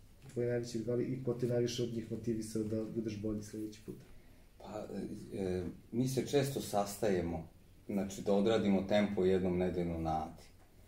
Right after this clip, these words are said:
Speaker 2: I to su, kako kažem, moji drugari, znači, izvanredni ljudi, znači, trkači koji upravo, to nam je, mogu da kažem, e, za nas, e, dugoprugaše, naj-, pošto najveća stvar kad se skupimo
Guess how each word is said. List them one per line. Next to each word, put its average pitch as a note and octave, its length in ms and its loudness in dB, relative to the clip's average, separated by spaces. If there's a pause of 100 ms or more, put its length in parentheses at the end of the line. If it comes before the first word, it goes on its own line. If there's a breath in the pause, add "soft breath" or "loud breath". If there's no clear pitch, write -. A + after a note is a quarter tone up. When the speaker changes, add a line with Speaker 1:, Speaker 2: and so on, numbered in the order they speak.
(540 soft breath)
Speaker 2:
I F2 280 0 (260)
to G#2+ 140 4
su, F#2+ 320 2 (280)
kako - 240 -2
kažem, F#2+ 240 4
moji F#2+ 220 4
drugari, F2 540 6 (280)
znači, - 240 -6
izvanredni F2 920 2 (200)
ljudi, F#2+ 380 2
znači, E2 400 -2
trkači - 720 2
koji F2 300 4
upravo, F2 500 0 (260 loud breath)
to G#2+ 200 6
nam A2 160 4
je, G#2+ 80 4
mogu A2+ 260 6
da G#2+ 140 4
kažem, A#2 520 6
e, G2 360 2
za G2 140 0
nas, A#2 480 2
e, - 40 -2 (580)
dugoprugaše, G2+ 880 2
naj-, A2+ 520 6
pošto G#2+ 460 2 (280 loud breath)
najveća A#2 760 6
stvar A2+ 400 6 (220)
kad G2 120 0
se G2 100 -2
skupimo F2+ 600 0